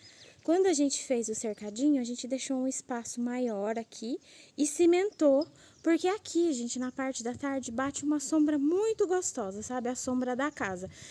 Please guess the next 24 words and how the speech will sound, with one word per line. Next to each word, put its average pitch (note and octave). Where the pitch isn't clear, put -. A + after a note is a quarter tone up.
Então, D4
eu D#4
tenho D4
vontade, A#3+
gente, A3
de -
colocar A3+
umas G#3
redes A3
aí, G#3+
um E4
banco C4+
de A3+
madeira, A#3+
fazer D4+
tipo -
uma F4+
área E4
de D#4
descanso, A#3+
sabe? C4+
É B3+
claro B3
que -